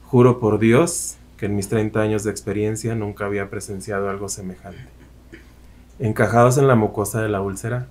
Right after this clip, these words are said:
había dos dedos de mujer. Lo supe por las alargadas uñas pintadas y por el ostentoso anillo de diamantes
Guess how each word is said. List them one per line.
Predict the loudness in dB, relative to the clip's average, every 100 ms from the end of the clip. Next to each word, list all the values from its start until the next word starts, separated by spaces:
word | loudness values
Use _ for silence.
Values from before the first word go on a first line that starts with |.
| -14
había | -8 -4 -2 -2
dos | -4 -4
dedos | -4 -4 -4
de | -6
mujer. | -6 -10 -16 -18 -20 -20 -20 -20 -20 -20 -20 -8
Lo | -2 0
supe | 0 0 0
por | 0 0
las | -2
alargadas | -2 -4 -2 -2 -2 -6
uñas | -8 -8
pintadas | -8 -8 -6 -6 -6 -8 -12 -20 -20 -20 -20 -20 -8
y | -2
por | 4 6
el | 6
ostentoso | 2 0 0 0 2
anillo | 2 4 4
de | 4
diamantes | 0 0 -2 -4 -8 -8 -12